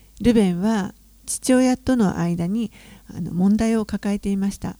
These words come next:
三十五章のところに、えー、ありましたけれども、ルベンはヤコブの、父ヤコブのそばめと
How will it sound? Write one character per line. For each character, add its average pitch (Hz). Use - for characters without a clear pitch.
三 226
十 196
五 220
章 214
の 180
と 190
こ 180
ろ 180
に、 170
え 156
ー、 -
あ 190
り 180
ま 185
し 180
た 180
け 165
れ 165
ど 175
も、 196
ル 208
ベ 196
ン 165
は 202
ヤ 240
コ 247
ブ 190
の、 -
父 -
ヤ 240
コ 233
ブ 180
の 202
そ 220
ば 247
め 269
と 285